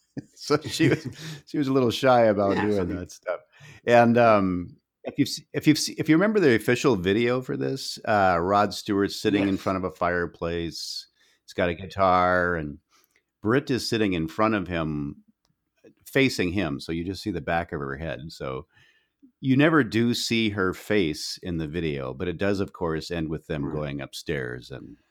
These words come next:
Speaker 1: and, uh, leads into that, uh, murmuring, moaning French.
Speaker 2: Yeah,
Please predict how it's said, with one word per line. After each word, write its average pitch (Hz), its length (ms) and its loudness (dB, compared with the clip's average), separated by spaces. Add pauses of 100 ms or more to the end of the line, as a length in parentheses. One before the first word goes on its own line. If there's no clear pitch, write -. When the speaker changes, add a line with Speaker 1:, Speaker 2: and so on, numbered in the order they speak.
(160)
Speaker 1:
and, 123 260 -16
uh, 117 200 -16 (800)
leads 78 360 -6
into 78 260 -6
that, 69 260 -12 (1600)
uh, - 200 -18
murmuring, 95 760 2
moaning 78 380 -4
French. 71 460 -10
Speaker 2:
Yeah, 73 140 -16